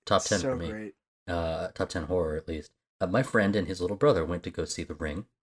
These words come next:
Speaker 1: and they shared a room. And sometime in between them going to see the movie and coming back, uh, his mom or dad or someone had cleaned their room for them.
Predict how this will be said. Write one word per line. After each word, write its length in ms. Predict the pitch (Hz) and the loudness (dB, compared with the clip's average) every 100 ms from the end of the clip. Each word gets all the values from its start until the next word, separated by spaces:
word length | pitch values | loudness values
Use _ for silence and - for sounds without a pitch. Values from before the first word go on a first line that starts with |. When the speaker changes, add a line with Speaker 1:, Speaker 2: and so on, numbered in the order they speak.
| _ _ _ - | _ _ _ -8
Speaker 1:
and 180 | 85 85 | -6 2
they 160 | 92 | 2
shared 380 | 113 - 92 95 | 2 2 4 4
a 40 | 110 | 4
room. 380 | 87 76 85 - _ _ _ _ _ - | 0 -2 -4 -10 _ _ _ _ _ -4
And 360 | 90 85 87 | -2 -2 -4
sometime 920 | - - 131 156 - 95 85 80 85 101 - | -4 2 2 2 -2 -2 -2 -2 -4 -6 -4
in 200 | 104 113 | -4 -2
between 460 | 131 - 95 92 | -4 -2 -2 0
them 180 | 87 85 | -2 -2
going 280 | 104 170 127 | -2 -2 -2
to 60 | - | -2
see 140 | 98 | -4
the 100 | 82 | -2
movie 320 | 80 80 98 | -4 -2 -4
and 100 | 80 | -4
coming 280 | - 82 76 | -6 -8 0
back, 380 | 143 143 107 - _ _ _ - | 4 4 2 -10 _ _ _ 0
uh, 240 | 87 82 | 2 2
his 260 | - 90 85 | -2 -4 0
mom 380 | 90 110 123 | 2 2 0
or 160 | 127 80 | 0 -2
dad 300 | 78 80 104 | -2 -2 0
or 100 | 92 | 0
someone 460 | - - 139 90 87 | 0 0 0 0 0
had 380 | 92 90 90 | -2 -2 -4
cleaned 480 | - - 82 90 90 | -6 -6 -4 -2 -2
their 260 | 90 107 117 | 0 2 2
room 340 | 123 196 185 | 2 2 2
for 140 | - 87 | 0 -2
them. 340 | 82 - 117 | -2 -6 -10